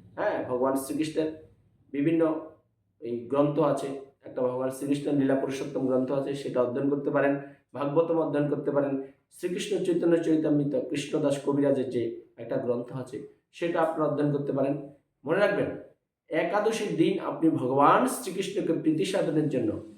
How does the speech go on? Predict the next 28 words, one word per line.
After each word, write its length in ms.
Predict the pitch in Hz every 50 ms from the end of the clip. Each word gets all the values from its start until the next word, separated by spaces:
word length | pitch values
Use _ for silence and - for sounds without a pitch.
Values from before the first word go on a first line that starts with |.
| - - 117
যা 240 | 117 151 165 185 190 170
কিছু 260 | 165 170 180 160 -
করবেন, 300 | 143 127 123 143 165 - - - - - - _ _ _ _ _
তার 320 | - 127 131 - - - -
অনেক 340 | 127 135 151 180 202 196 202
অনেক 300 | 175 170 156 147 131 113
বেশি 420 | 123 131 127 - - - - - -
ফল 180 | 120 123 156 -
সঞ্চয় 420 | - - - 131 117 - - 110
করতে 260 | - - - - - -
পারবেন। 380 | - - - - - - - - _ _ _ _ _ _ _ _ _
তাই 180 | 123 147 160
সর্বপাপ 920 | 160 - - - 170 156 160 - 185 214 208 - - - 160 175 185 175
বিনাশিনী, 580 | 156 160 160 147 - - 117 110 101 92 - - - - _ _ _ _
সর্বদুঃখ 840 | - - 180 165 170 170 175 196 196 160 147 175 - - - - 214
হরিণী 500 | 208 170 156 156 147 139 120 - - - - - - _ _ _ -
এবং 540 | 147 151 151 170 160 - - - - - -
মৃত্যুর 520 | 123 143 143 - - - 190 190 196 180
পরে 180 | - 160 143 143
পুণ্যদায়িনী 720 | 143 147 156 160 170 175 175 165 - 147 143 143 139 131
একাদশী, 680 | 123 123 - - 143 143 143 143 131 120 101 - - - - - -
এই 160 | 117 120 117
মোক্ষদা 380 | 131 147 143 - - 175 156 139
একাদশী 400 | 127 - 127 123 123 - 117 113
ভক্তরা, 360 | 117 120 - - - 127 120
মাতাজিরা 640 | 113 113 110 113 107 104 107 143 - - - - - - _ -
আপনারা 320 | 117 - - - 123 117
সবাই 320 | - - - 110 135 190